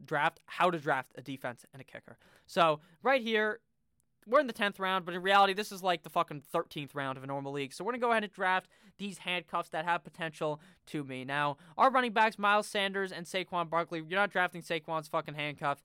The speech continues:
and I don't think you're gonna be drafting Miles Sanders either. So we're gonna go ahead and select Chase Edmonds, running back out of Arizona. This guy has immense talent. Like I said,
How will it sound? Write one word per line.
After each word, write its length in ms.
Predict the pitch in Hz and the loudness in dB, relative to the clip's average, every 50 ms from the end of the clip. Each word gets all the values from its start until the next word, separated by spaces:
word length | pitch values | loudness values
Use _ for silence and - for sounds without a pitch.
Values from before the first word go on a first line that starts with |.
| _ _ - _ _ - | _ _ -20 _ _ -6
and 120 | 147 151 | -4 -2
I 60 | 151 | -2
don't 220 | 156 165 185 190 180 | 0 0 0 0 0
think 140 | 180 170 | -4 -4
you're 80 | 165 170 | -4 -6
gonna 60 | 160 | -6
be 60 | 156 | -4
drafting 340 | 151 160 156 156 156 160 147 | -2 0 0 0 0 -2 -4
Miles 260 | 147 147 147 147 143 | -2 -2 -2 -2 -2
Sanders 360 | - 156 143 143 139 135 135 151 | -4 -4 -6 -4 -6 -6 -6 0
either. 280 | 147 160 165 160 156 | 2 2 2 2 0
So 140 | 151 - 175 | -4 -6 -4
we're 100 | 190 226 | -2 -2
gonna 80 | 240 214 | 0 2
go 80 | 220 | 2
ahead 120 | 202 202 196 | 2 2 2
and 80 | 180 | 0
select 260 | - 190 180 180 - | -2 -2 -2 -2 -4
Chase 320 | - - - 170 170 - - | -6 -4 -2 -2 -2 -4 -6
Edmonds, 340 | - 151 151 160 160 160 151 | -6 -6 -4 -4 -6 -6 -4
running 200 | 156 156 156 156 | -2 -2 -2 0
back 240 | 147 156 156 156 - | 2 2 2 2 0
out 100 | 139 151 | -4 -6
of 80 | 151 147 | -4 -2
Arizona. 440 | 143 147 139 131 - 147 156 156 147 | 0 0 0 0 -2 -2 -2 -2 -2
This 220 | 143 170 165 - | -4 -4 -6 -2
guy 260 | - 156 156 151 147 | -2 0 2 2 2
has 280 | 139 - 147 147 147 151 | 2 4 4 2 4 2
immense 680 | 160 143 147 151 147 143 147 151 160 160 151 - - - | 0 -2 -2 -4 -6 -2 2 2 2 2 0 -4 -12 -18
talent. 320 | - - 160 160 156 151 143 | -6 -4 -2 -2 -2 -2 -2
Like 200 | 151 156 151 160 | -2 0 0 0
I 80 | 147 | -2
said, 240 | 147 - 160 143 | -2 -2 -2 -2